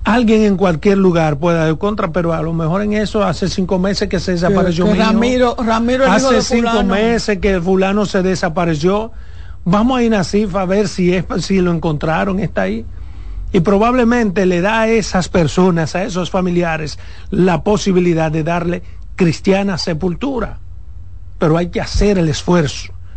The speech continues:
Speaker 1: No se puede sencillamente tener un almacén de cadáveres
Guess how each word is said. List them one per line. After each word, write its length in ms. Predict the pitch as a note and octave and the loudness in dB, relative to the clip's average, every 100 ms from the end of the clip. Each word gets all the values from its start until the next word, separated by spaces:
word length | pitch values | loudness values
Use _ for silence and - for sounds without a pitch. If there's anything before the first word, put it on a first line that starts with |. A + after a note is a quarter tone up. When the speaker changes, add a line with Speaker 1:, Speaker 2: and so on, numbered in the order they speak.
| - - | -10 -2
Speaker 1:
No 140 | E3+ | 0
se 120 | F3 | 0
puede 340 | E3 G3+ G#3 G3 | 0 2 2 0
sencillamente 1000 | G3 E3 D3 A#3 A#3+ A3+ G#3 A3 F#3+ F#3+ | 2 0 2 2 2 2 2 2 2 0
tener 480 | F#3+ F3 F3 F3 E3+ - - - | 0 2 2 2 -2 -8 -10 -4
un 260 | F#3 G3+ G3+ | 0 2 2
almacén 880 | G3+ G3 F#3 D3 - G#3 G3+ F3 E3 | 0 2 0 0 2 2 4 2 0
de 120 | D#3 | 0
cadáveres 760 | E3 D#3 D3 D#3 G#3 G3 - | 2 2 4 2 2 -2 -8